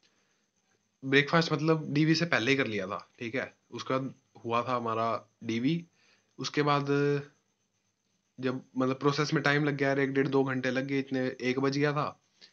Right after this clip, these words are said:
एक बजे इन्होंने लंच भी कराया था और बहुत बढ़िया लंच कराया था, आज भी याद आ, याद करता हूँ मैं। उसके बाद इनका इंडक्शन प्रोग्राम स्टार्ट हुआ था मेन, उसके अंदर इन्होंने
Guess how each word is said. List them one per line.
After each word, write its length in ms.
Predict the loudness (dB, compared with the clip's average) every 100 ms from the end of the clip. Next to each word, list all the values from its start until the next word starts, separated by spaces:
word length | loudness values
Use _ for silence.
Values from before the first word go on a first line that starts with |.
| _ 0
एक 220 | 0 2
बजे 220 | 2 2
इन्होंने 240 | 2 -2 -4
लंच 260 | -4 -4
भी 100 | -2
कराया 240 | 0 0 0
था 100 | -6
और 320 | -10 _ -10
बहुत 240 | -8 -6
बढ़िया 240 | -6 -4 -2
लंच 220 | -4 -2
कराया 240 | 0 0
था, 260 | -2 -6 -10 _ -4
आज 180 | -4 -2
भी 160 | 0
याद 140 | 0 0
आ, 80 | -4 -4
याद 220 | 0 0 -2
करता 220 | -4 -6
हूँ 120 | -10
मैं। 80 | -16 _ -20 -20 _ -6
उसके 260 | -2 2
बाद 240 | 4 2 2
इनका 220 | 0 0
इंडक्शन 400 | 0 0 -2 -2
प्रोग्राम 360 | 0 0 0 -4 _ _
स्टार्ट 320 | -4 0 2 2
हुआ 160 | 0
था 120 | 0
मेन, 280 | 0 0 -2 -10 _ -20 _ -6
उसके 240 | -2 2
अंदर 220 | 2 2
इन्होंने 520 | 2 2 0 -2 -4